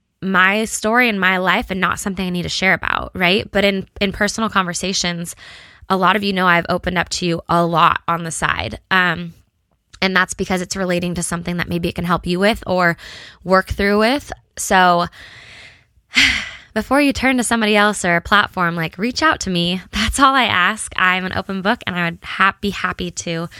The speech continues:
um, to talk about any of that. So anyways, if you guys have questions,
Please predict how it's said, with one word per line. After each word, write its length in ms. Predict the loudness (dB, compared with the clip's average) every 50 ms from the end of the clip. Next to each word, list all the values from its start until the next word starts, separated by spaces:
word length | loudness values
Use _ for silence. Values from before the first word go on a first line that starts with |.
| -20 -20 -20 -20 -20 -20 -14 -6 -2
um, 400 | -2 0 0 -2 -4 -8 -10 -12 _ _ -12
to 100 | -10 -6
talk 280 | -2 -2 -2 0 0
about 200 | -2 -2 0 0
any 180 | -2 -2 -2 -2
of 100 | -2 0
that. 280 | 0 0 0 0 -4 -8
So 460 | -6 0 2 4 4 4 2 0 -2 -6 -14 -20 -20 -20 -20 -20 -20 -14 -6 -4
anyways, 720 | -2 0 0 2 2 4 4 4 4 4 2 0 -4 -8 -12 -12 -16 -20 -20 -20 _ _ _ _ -10
if 200 | -8 -6 -2 0
you 100 | 0 2
guys 180 | 2 2 2 0
have 140 | -2 -2 -2
questions, 600 | -2 -2 -2 -2 -4 -4 -4 -4 -6 -6 -8